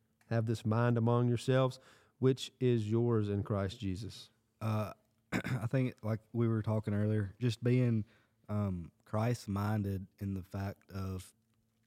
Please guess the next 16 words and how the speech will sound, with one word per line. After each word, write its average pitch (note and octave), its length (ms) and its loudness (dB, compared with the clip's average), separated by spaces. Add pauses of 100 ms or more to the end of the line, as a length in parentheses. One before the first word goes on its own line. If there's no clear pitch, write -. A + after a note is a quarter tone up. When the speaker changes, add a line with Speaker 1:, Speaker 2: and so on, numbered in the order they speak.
Speaker 2:
putting D#3 340 2
others G2 320 -2 (500)
in, F#2+ 140 -4 (140)
in, F#2+ 160 -4 (180)
in G2 100 -4
front F#2+ 220 -4
of F2+ 80 -4
yourself, F#2+ 580 -6 (480)
um, F#2 280 -6
and, F#2+ 280 -6
and F#2+ 160 -6
trying A2+ 400 0
to G#2 540 -2
be A2 200 0
that G#2 280 -2 (580)
example. G2 600 -2